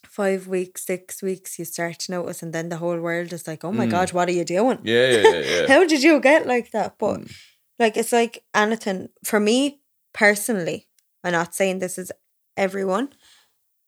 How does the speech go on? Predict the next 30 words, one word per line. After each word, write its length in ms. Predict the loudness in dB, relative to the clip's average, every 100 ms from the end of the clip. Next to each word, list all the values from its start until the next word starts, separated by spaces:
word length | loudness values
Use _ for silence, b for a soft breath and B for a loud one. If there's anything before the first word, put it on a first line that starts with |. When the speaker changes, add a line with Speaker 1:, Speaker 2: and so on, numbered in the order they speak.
| _ 4
Speaker 1:
I 220 | 4 4 _ _ _ _ _ _ 2
don't 680 | 4 4 0 -6 -8 -8 -8 _ _
agree 340 | -6 0 0 -2
with 120 | -6
the 60 | -8
weighing 220 | -8 -10
scales. 420 | -14 -16 -16 -20 _ _ _ _ _ _ _ _ _ _ _ -10
Speaker 2:
Mm. 200 | -10 -10 _ _ _ _ -2
Speaker 1:
I 60 |
don't. 420 | 2 2 0 -12 -18 _ _ _ _ _ _ -4
Um, 420 | -2 -2 -6 -12 _ _ _ _ _ _ _ _ _ _ _ -8
because 640 | -4 2 4 4 2 -4 -10 _ -20
for 400 | -4 2 4 4
wo-, 420 | 0 0 0 0 -4
for 160 | 0 2
women, 420 | 2 2 0 -4 b b -2
their 120 | 0
menstrual 440 | 0 -4 -6 -10 -10
cycle. 420 | -8 -8 -8 -10 _ _ _ 0
Speaker 2:
Oh, 200 | 4 4
yeah. 240 | 4 0 -4 b b b b _ -2
Speaker 1:
Um, 600 | 0 2 0 -2 -6 -8
Speaker 2:
So 120 | -2
watch 80 | 4
Speaker 1:
you 80 | 4
Speaker 2:
out 40 |
for 40 | 6
Speaker 1:
could 180 | 4 4
have 240 | 4 4
Speaker 2:
before. 140 | 4